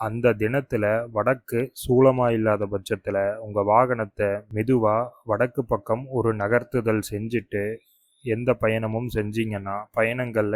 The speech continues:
எந்த தடங்களும் வராது. இரண்டாம் நிலையா தென்கிழக்கு திசை அனுகூலமா உங்களுக்கு செயல்படும். ஓரைகள்ல புதன் ஓரை முதல் நிலை யோகமாகவும், சுக்கிரன் ஓரை இரண்டாம் நிலை யோகமாகவும் செயல்படும்.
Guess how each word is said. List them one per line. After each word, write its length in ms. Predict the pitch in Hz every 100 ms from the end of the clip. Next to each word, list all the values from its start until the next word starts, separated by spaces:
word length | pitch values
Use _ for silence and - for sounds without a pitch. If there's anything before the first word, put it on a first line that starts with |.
| 113
எந்த 220 | 104 113
தடங்களும் 580 | 107 104 104 101 98 110
வராது. 400 | 101 104 101 107 - _
இரண்டாம் 520 | - 113 135 139 135 120
நிலையா 420 | 107 101 101 104 117 -
தென்கிழக்கு 580 | 113 127 139 127 107 110
திசை 300 | 104 104 113 117
அனுகூலமா 600 | 107 113 117 110 104 117
உங்களுக்கு 440 | 110 104 98 110
செயல்படும். 580 | - 101 104 101 101 - _ _
ஓரைகள்ல 680 | 110 120 143 135 113 101 101 104 113
புதன் 360 | 110 123 139
ஓரை 340 | 120 110 101 110
முதல் 300 | 107 104 120
நிலை 240 | 120 117 110
யோகமாகவும், 760 | 104 104 104 101 98 101 104 120 _ _ _
சுக்கிரன் 500 | - 113 - 139 135 117
ஓரை 280 | 107 104 113
இரண்டாம் 440 | 107 117 120 127 120
நிலை 220 | 113 110
யோகமாகவும் 680 | 107 107 107 101 101 107 113
செயல்படும். 540 | - 101 101 101 104